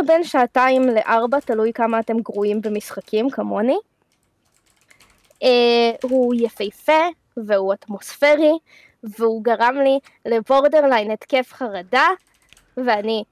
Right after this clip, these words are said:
צעקתי כמה אני שונאת את זה, ואני שונאת את הכל במשך כל המשחק,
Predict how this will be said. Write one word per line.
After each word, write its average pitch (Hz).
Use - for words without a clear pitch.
צעקתי 311
כמה 262
אני 254
שונאת 240
את 247
זה, 247
ואני 214
שונאת 214
את 240
הכל 233
במשך 214
כל 220
המשחק, 214